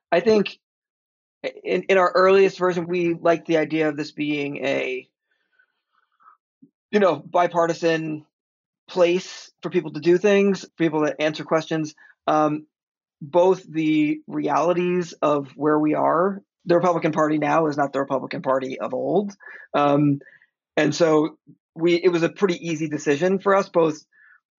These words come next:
both philosophically and from a business standpoint,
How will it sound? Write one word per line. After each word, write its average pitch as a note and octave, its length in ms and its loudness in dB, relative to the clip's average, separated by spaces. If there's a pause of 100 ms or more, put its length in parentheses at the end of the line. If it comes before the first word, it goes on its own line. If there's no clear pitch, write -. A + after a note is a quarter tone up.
(180)
both D#3 200 -2
philosophically D#3 1000 0 (120)
and D3+ 540 -4 (280)
from D3 140 -2
a - 20 -4
business D#3 340 0
standpoint, G#3 560 0